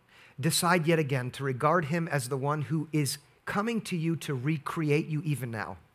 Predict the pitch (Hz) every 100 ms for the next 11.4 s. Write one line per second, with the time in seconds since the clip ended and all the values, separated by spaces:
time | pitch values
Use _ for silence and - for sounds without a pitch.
0 | _ _ _ _ _ _ _ _ _ 185
1 | 175 208 - 196 139 190 190 185 170 -
2 | - - 196 220 175 226 220 - - 175
3 | 156 147 160 156 190 220 202 185 - 143
4 | 143 - - 156 139 - 170 135 143 -
5 | 151 - 254 226 214 - 214 196 165 -
6 | 175 135 160 202 - 185 196 135 165 220
7 | 226 165 175 180 147 135 180 226 185 185
8 | 208 - - - 185 165 160 156 165 220
9 | - 180 165 131 156 165 196 196 - 170
10 | 190 202 165 160 185 185 180 214 214 196
11 | 180 - 170 170